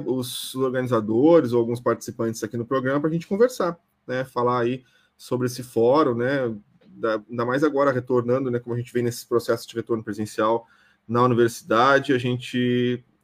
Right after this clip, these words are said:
vai ter essa retomada desses eventos, quem sabe até conversar sobre isso, né, os desafios que é em fazer o enfrentamento à covid dentro do retorno presencial e ainda conseguir organizar um fórum como esse, né, atividades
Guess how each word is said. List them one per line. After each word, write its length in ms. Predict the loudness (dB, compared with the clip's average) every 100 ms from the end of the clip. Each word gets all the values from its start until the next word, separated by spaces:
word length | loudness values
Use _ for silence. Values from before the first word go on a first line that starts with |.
| _ _ -14 0
vai 160 | 0
ter 140 | 2 0
essa 120 | 0
retomada 380 | -2 0 2 2
desses 240 | -2 -2
eventos, 480 | -2 0 0 0 -2
quem 140 | -2
sabe 240 | 0 0 2
até 280 | 4 2 2 _ _ _ -6
conversar 340 | 0 2 2
sobre 260 | 0 0 4
isso, 220 | 2 4
né, 80 | 4
os 100 | 4
desafios 840 | 4 0 0 -2 4 6 6 2 -14 _ _ _
que 200 | -2 4
é 180 | 4 4
em 120 | 0
fazer 280 | 0 0 2
o 60 | 0
enfrentamento 520 | 0 -4 -2 -2 -4
à 40 |
covid 540 | -2 -4 2 2 2 0
dentro 300 | -2 -4 -4
do 80 | -6
retorno 280 | -2 -2
presencial 460 | -2 -4 -2 2 4
e 40 |
ainda 120 | 4 2
conseguir 360 | -2 -4 -4
organizar 320 | -2 -2 -2 -2
um 80 |
fórum 220 | 0 -2 -2
como 240 | -4 -2
esse, 360 | 0 0 -2 -4
né, 160 | -6
atividades 540 | -6 -6 -2 -2 -2